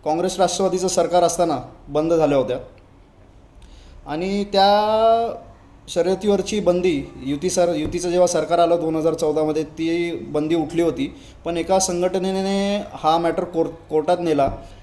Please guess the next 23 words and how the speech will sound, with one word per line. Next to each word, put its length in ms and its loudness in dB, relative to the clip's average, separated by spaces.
आणि 500 -6
पुन्हा 220 0
ती 140 -2
बंदी 240 2
कायम 300 2
झाली. 200 0
कोर्टाने 800 -2
आता 180 -2
हा 140 2
निका-, 600 2
हा 120 4
मॅटर 260 -2
कोर्ट-, 340 0
कोर्टामध्ये 520 0
आहे, 100 -4
तो 80 -4
लवकरच 420 0
निकालात 360 4
निघणार 300 0
आहे. 80 0
पण 260 -4
डॉक्टर 260 2
साहेब 240 0